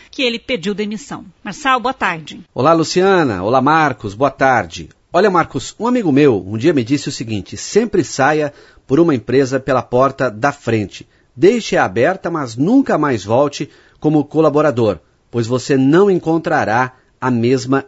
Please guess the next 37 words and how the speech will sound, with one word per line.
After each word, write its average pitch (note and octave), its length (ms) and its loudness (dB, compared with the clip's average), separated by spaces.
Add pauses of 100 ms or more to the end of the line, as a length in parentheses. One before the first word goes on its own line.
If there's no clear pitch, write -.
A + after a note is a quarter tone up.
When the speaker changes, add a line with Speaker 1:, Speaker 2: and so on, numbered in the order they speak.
(140)
Speaker 2:
empresa." G#2 680 -2 (280)
Eu G#3+ 120 4
diria A#2+ 480 -2
que - 120 -12
é A#2+ 40 -4
preferível C3 880 -2 (320)
que G3 80 -8
você F3 240 -2
procure F3+ 420 -2 (180)
outras F#3 460 2
experiências, A#2 800 -4 (320)
porque C3+ 200 -4
toda G#3+ 220 -2
ruptura E3+ 480 -2
pode E3 260 -4
deixar D#3+ 360 -2
cicatrizes. C#3 840 -6 (380)
Agora A3+ 260 2
vem A#3+ 140 -2
o B3 40 -2
outro A#3 240 -2
lado. G2+ 380 -4 (380)
Vamos A#2 240 -4
dizer D#3+ 400 2 (280)
que - 80 -12
você B2 280 -4
saiu G#2+ 260 -4
da B2 100 0
empresa D3 540 0
porque D#3 580 -4
ela C3 240 -2
passou D3 480 -2
por E3+ 200 -2
um - 20 0
momento C3+ 400 -2
difícil C3+ 560 -6
financeiro, A2+ 640 -4